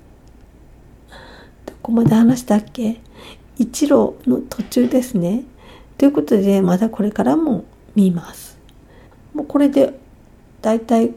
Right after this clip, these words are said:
今回の夏のドラマは私、今続けているものを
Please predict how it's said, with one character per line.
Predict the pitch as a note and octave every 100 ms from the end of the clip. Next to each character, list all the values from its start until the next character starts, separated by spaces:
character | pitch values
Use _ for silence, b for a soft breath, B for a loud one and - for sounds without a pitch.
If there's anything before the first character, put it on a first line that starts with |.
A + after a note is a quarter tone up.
| -
今 | - B3 A#3+ B3+ B3 B3 A#3+ A#3+ -
回 | - E3+ F3
の | A3 C4 G3 B B B B -
夏 | G#3+ G#3 -
の | A3+ A3
ド | B3
ラ | G#3+ G3
マ | F3 E3 - - _ _ D4
は | G#3 A3
私、 | F3+ F#3+ F#3+ G#3+ G3 G3 - B B B B B _ - _ _ -
今 | A#3 B3+ G3
続 | F#3+ G3+ G#3
け | G#3 G#3
て | A3
い | A3
る | G#3+ A3 G#3+
も | - A3+
の | C4 D4 G#3
を | F#3+